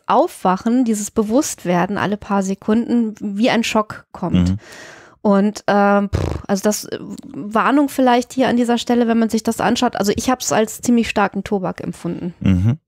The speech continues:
Speaker 2: Ähm, was es ja auch ist, äh,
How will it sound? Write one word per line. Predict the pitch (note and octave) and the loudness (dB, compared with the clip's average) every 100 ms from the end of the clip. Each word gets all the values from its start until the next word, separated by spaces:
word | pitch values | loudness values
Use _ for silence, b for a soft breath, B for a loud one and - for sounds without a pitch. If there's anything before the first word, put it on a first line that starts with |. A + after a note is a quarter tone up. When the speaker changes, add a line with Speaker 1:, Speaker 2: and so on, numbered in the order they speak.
| B B B B - _ | B B B B -20 _
Speaker 2:
Ähm, | D2+ F#2+ F#2+ F#2 F#2 - _ _ | 2 4 6 6 4 0 _ _
was | - C#2 A2+ B2+ | -16 -4 0 0
es | A#2+ | 2
ja | G#2 | 2
auch | D#2+ F#2+ | 2 0
ist, | - D#3+ - | 0 -2 -4
äh, | - | -2